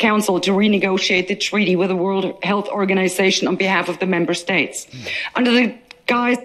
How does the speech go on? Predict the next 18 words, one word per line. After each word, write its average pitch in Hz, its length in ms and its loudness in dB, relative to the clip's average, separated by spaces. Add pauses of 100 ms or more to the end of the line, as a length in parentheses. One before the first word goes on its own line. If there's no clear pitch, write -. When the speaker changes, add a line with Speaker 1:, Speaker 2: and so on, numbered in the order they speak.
(200)
Speaker 1:
the 226 160 0
E 240 240 2
U 254 80 -2
Commission 202 560 0
was 190 160 -2
authorized 175 720 0
by 180 160 2
the 180 240 2
Speaker 2:
Yung 196 240 -6
E 269 400 -6
U 220 320 -2
Commission 185 720 -6
ay 185 320 -4
inauthorize 185 880 -4
para... 165 640 -4 (400)
Ano 120 160 -16
sabi 143 400 -10
niya? 233 160 -10